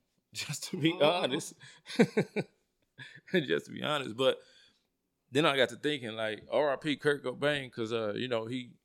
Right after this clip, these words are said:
Speaker 1: he, uh, took his own life by suicide. You don't wanna say a person commit suicide because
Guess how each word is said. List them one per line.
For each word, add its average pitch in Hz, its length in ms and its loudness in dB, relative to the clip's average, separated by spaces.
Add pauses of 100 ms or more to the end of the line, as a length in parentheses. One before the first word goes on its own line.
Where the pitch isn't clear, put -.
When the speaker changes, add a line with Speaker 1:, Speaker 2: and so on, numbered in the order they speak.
Speaker 1:
he, 123 260 -8
uh, 104 220 -6 (1300)
took 151 160 0
his 123 140 -4
own 123 240 -6
life 117 240 2
by 110 140 4
suicide. 104 680 -2 (320)
You 95 180 -6
don't 113 160 -2
wanna 95 140 -8
say 104 180 0
a 92 40 2
person 95 300 -4
commit 104 340 -6
suicide 90 580 -4 (120)
because 92 280 -12